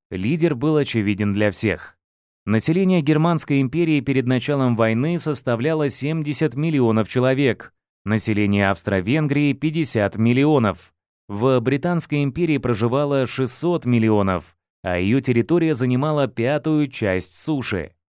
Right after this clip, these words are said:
В Российской империи насчитывалось сто восемьдесят миллионов человек – а её территория раскинулась на шестой части суши.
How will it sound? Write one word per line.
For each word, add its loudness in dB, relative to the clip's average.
В -4
Российской 0
империи 2
насчитывалось 0
сто 0
восемьдесят -2
миллионов 2
человек – 0
а 0
её 2
территория 0
раскинулась -2
на -2
шестой 0
части -2
суши. -2